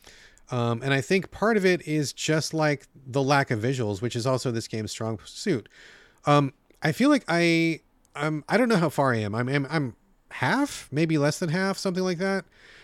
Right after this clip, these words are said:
And I feel like I'm having a hard time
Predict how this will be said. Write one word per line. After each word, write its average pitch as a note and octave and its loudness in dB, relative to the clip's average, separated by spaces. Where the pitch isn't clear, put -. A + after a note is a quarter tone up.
And E3 4
I D3 2
feel C4 2
like C4+ 4
I'm G3+ 2
having F3 4
a C#3 2
hard D3+ 0
time C#3+ -2